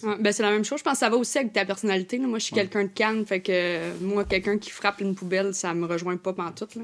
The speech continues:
Speaker 1: Fait que ça, le fait que la porte est toujours ouverte. Tu sais, Peter, cette année, on l'a
Speaker 2: Ouais.
Speaker 1: vécu. Euh, je l'ai vécu aussi avec l'Université de Montréal. Tu sais, la porte est toujours ouverte.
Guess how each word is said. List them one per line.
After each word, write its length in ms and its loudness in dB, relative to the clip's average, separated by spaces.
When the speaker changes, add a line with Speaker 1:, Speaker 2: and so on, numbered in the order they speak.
Speaker 1:
Fait 180 6
que 40 -10
ça, 380 6
le 140 6
fait 200 4
que 200 6
la 200 6
porte 200 -2
est 80 2
toujours 260 -2
ouverte. 260 2
Tu 60 -8
sais, 60 2
Peter, 260 0
cette 120 -4
année, 160 2
on 100 2
l'a 140 4
Speaker 2:
Ouais. 60 0
Speaker 1:
vécu. 480 0
Euh, 100 4
je 100 2
l'ai 120 6
vécu 260 0
aussi 200 0
avec 160 2
l'Université 360 -2
de 40 0
Montréal. 280 2
Tu 80 -6
sais, 60 -2
la 140 4
porte 240 -2
est 60 2
toujours 260 -4
ouverte. 280 4